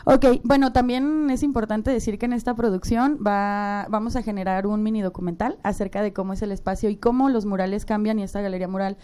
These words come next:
es, eh, parte fundamental para que cambien los espacios. Bueno, eso sí, las fechas son esas, pero los trabajos, sin embargo, van a empezar hasta agosto,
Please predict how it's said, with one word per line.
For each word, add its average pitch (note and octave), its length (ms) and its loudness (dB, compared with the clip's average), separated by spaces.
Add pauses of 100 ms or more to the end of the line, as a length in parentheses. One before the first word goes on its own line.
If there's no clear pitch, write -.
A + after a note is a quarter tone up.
(360)
es, G3 400 -2
eh, F#3 640 -4 (200)
parte G#3 280 2
fundamental G3 500 -2
para G#3+ 140 2
que F#3 120 -6
cambien G3+ 280 0
los G3 160 -2
espacios. A3 480 -2
Bueno, G3 240 0 (520)
eso E4 540 4
sí, E4 300 2
las C4 180 4
fechas C4+ 420 2
son C4 220 2
esas, E4+ 320 2
pero C#4+ 400 6
los A3+ 300 0
trabajos, B3+ 560 2
sin A#3+ 100 -2
embargo, A3+ 300 0
van B3+ 120 0
a C4 40 -2
empezar A#3+ 540 0
hasta A#3 360 2
agosto, B3 460 0